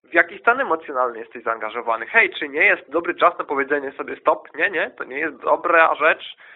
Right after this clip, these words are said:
do zaangażowania, to nie jest właściwy komunikat, ja tego nie chcę absolutnie więcej w moim życiu. Nie chcę tego przyciągać, uintensywniać, żeby się to rozrastało.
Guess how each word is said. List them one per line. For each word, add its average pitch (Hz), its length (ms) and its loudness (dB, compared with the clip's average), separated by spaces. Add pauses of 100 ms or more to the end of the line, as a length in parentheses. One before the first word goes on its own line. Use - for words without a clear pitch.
(260)
do 151 100 -10
zaangażowania, 147 800 2
to 196 100 -16
nie 160 140 -6
jest 180 200 0
właściwy 156 420 -2
komunikat, 139 600 -4
ja 175 80 -4
tego 170 240 -2
nie 165 200 -2
chcę - 160 -6
absolutnie 139 580 -8
więcej 127 300 -12
w 127 60 -20
moim 113 200 -16
życiu. - 360 -14 (580)
Nie 170 140 -4
chcę 180 160 -4
tego 170 200 0
przyciągać, 156 580 -4
uintensywniać, 135 760 -8
żeby 131 200 -10
się 123 120 -14
to 127 100 -8
rozrastało. 120 760 -2